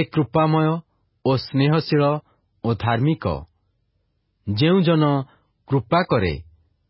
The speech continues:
ଓ ଋଣ ଦିଏ, ତାହାର ମଙ୍ଗଳ ହୁଏ। ସେ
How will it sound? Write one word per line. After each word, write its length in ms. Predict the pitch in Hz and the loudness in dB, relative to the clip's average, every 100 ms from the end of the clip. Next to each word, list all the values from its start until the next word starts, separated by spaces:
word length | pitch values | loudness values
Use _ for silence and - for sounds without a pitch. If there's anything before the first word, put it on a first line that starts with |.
| _ - | _ -4
ଓ 60 | 131 | 0
ଋଣ 220 | 131 151 175 | 2 2 2
ଦିଏ, 260 | 156 120 92 78 _ _ _ _ _ | 2 0 -2 -4 _ _ _ _ _
ତାହାର 300 | 147 143 156 147 | -2 0 2 2
ମଙ୍ଗଳ 420 | 131 127 123 143 151 | 2 2 2 2 0
ହୁଏ। 280 | 110 85 62 - _ _ _ _ _ _ _ _ _ | 0 -2 -4 -14 _ _ _ _ _ _ _ _ _
ସେ 240 | - - | -6 0